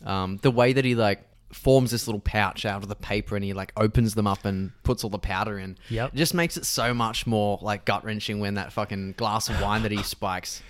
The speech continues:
Speaker 2: gets knocked over when they have that dinner.
Speaker 1: Yeah, it's like he's gone to so much effort. It's like the, like, fucking Dick Halloran in The Shining. Like, they spend a lot of the time in the movie
Speaker 2: Yeah.
Speaker 1: building this up of, like, all right, he's gotta,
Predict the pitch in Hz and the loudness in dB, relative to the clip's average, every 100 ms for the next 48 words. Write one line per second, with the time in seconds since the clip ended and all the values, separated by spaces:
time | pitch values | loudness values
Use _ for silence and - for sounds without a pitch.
0 | - 131 - 123 110 - 107 117 123 110 | -2 -2 2 0 0 2 2 2 0 0
1 | 107 104 101 98 101 131 135 131 127 123 | 0 0 0 0 -2 -2 2 4 4 4
2 | 123 131 135 135 139 131 123 135 135 131 | 2 2 2 4 4 2 4 6 6 4
3 | - 113 - 117 - 156 147 - 117 117 | 2 0 0 -2 4 4 4 0 0 2
4 | 113 107 - - 120 113 - 131 120 113 | -2 -4 -4 -2 0 0 4 4 4 2
5 | 107 117 135 110 101 104 131 131 - 143 | 0 2 2 2 -2 2 2 4 6 6
6 | 147 131 123 113 - 120 120 117 113 113 | 8 8 6 4 2 4 4 2 2 4
7 | 139 127 107 107 - 113 123 131 139 135 | 6 4 0 -6 -4 0 8 10 10 8
8 | 123 110 123 135 113 110 104 113 117 - | 6 4 4 4 0 0 0 0 0 -4
9 | - - 123 120 117 | -20 -4 -2 0 0